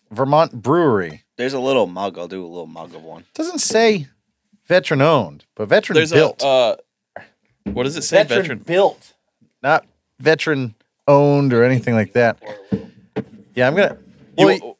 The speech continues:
Speaker 3: why don't you, yeah, you
Speaker 1: I'll,
Speaker 3: guys will,
Speaker 1: I'll
Speaker 3: I'll,
Speaker 1: open one.
Speaker 3: I'll,
Speaker 1: We'll
Speaker 3: I'll drink the rest of it.
Speaker 1: Yeah. I believe in you.
Speaker 3: We're also gonna try out some, uh, craft alcohols
Speaker 2: We have
Speaker 3: from
Speaker 1: We have, uh,
Speaker 3: Treehouse.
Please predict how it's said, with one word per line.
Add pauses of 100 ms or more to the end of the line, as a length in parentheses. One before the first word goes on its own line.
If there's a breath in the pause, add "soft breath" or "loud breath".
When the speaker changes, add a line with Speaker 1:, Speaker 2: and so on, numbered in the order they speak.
(120)
Speaker 3:
why
don't
you,
yeah,
you (140)
Speaker 1:
I'll,
Speaker 3:
guys
will,
Speaker 1:
I'll
Speaker 3:
I'll,
Speaker 1:
open
one. (160)
Speaker 3:
I'll,
Speaker 1:
We'll
Speaker 3:
I'll
drink
the
rest
of
it.
Speaker 1:
Yeah. (1600)
I
believe
in
you. (1900)
Speaker 3:
We're
also
gonna
try
out
some,
uh, (320)
craft (120)
alcohols
Speaker 2:
We
have
Speaker 3:
from
Speaker 1:
We
have,
uh,
Speaker 3:
Treehouse.